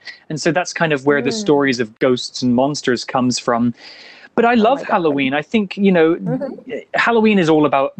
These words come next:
Speaker 1: death, essentially. And many people are worried about
Speaker 2: Mm-hmm.
Speaker 1: talking about death. And
Speaker 2: Mm-hmm.
Speaker 1: particularly, they're not very enthusiastic about celebrating death. But
Speaker 2: Of
Speaker 1: actually, I
Speaker 2: course.
Speaker 1: don't think we should be worried about death. It's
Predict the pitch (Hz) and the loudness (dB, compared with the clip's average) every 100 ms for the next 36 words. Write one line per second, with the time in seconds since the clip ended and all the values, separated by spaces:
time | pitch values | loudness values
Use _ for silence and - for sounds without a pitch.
0 | 123 - 110 - - - - 120 113 131 | -4 -2 -2 -4 -12 -10 -6 -8 -6 -2
1 | 117 123 135 196 233 302 302 294 254 214 | 2 2 2 4 4 4 2 2 4 4
2 | 202 208 214 190 175 - 202 233 220 156 | 4 4 2 0 -2 -4 -4 -2 -4 -4
3 | 127 117 - 127 110 - - _ - - | -4 -4 -4 -4 -4 -10 -20 _ -20 -20
4 | - 160 160 143 170 127 226 - 185 165 | -8 -4 -4 -4 -6 -4 -4 0 4 4
5 | 160 151 151 151 160 156 139 147 139 131 | 4 2 0 0 -2 -2 0 0 0 -2
6 | - 151 131 139 131 - 143 127 127 - | -2 0 2 2 0 -2 -2 -2 -2 -4
7 | - - 202 220 165 123 123 117 - 120 | -10 -4 0 2 0 0 -2 -2 -6 -16
8 | 104 98 - 101 104 - - - - - | -16 -8 -2 -2 -4 -10 -18 -16 -18 -6
9 | 269 277 294 - 254 247 247 247 269 - | 0 0 -2 0 4 4 4 2 0 0
10 | 294 294 214 185 143 131 117 113 107 101 | -2 0 0 0 -2 0 0 2 0 0
11 | 104 101 104 110 123 127 104 - - | 0 0 0 0 -2 -2 -2 -8 -6